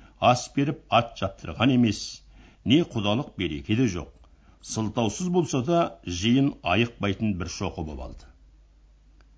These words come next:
Абай әкесінің ендігі сырын білмеді. Үлкен кісілер кеп әке қасын қоршағаннан бері және кәмшат өліп үй ішін,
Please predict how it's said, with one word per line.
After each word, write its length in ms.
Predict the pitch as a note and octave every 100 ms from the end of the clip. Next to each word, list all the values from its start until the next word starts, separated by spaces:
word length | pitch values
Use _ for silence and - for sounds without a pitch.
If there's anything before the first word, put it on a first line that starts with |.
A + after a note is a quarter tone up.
| _ - - - - - -
Абай 280 | B2+ F3+ E3+
әкесінің 600 | - C#3+ D#3 F3 F3 D3+ -
ендігі 420 | G#2+ C3 B2+ D3
сырын 320 | - C3+ D#3 A2+
білмеді. 420 | A2+ D3+ G2+ - - - - - - -
Үлкен 400 | G#2 A#2 E3 D#3+
кісілер 400 | C3 - C3+ C#3+ C3+
кеп 200 | C3+ - - - _ -
әке 260 | G#2 B2
қасын 380 | A#2 A2+ B2+ A#2
қоршағаннан 640 | A2 G2+ - F2+ F2 G#2+ B2
бері 300 | G2+ C#2 - - - _
және 240 | A2+ A#2 G#2+
кәмшат 640 | - G#2 F2+ - C3 -
өліп 300 | G2 B2+ C3+ - -
үй 200 | C#3 A#2+
ішін, 400 | - A#2 G#2+